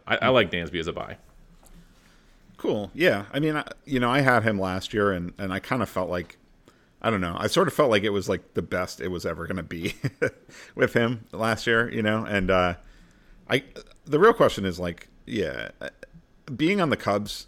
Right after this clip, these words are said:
Speaker 2: it, it's gonna hurt his run production numbers some, I think. Um,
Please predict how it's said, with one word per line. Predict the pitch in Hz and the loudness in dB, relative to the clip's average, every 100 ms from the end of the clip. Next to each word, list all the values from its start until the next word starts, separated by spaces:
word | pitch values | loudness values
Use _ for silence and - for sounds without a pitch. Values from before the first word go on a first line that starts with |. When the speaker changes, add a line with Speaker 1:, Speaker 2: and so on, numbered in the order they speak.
| - | -12
Speaker 2:
it, | 80 107 120 | -12 -8 -6
it's | 101 | -4
gonna | 113 104 | -2 -2
hurt | 87 95 - | -2 -4 -4
his | 98 82 85 | -6 -6 -8
run | 90 85 85 85 | -10 -8 -10 -10
production | - - - - | -12 -12 -12 -12
numbers | 67 58 - - | -12 -12 -14 -14
some, | - 62 57 | -14 -12 -12
I | |
think. | - 64 64 - - - | -12 -14 -16 -18 -18 -10
Um, | 78 73 73 | -8 -8 -10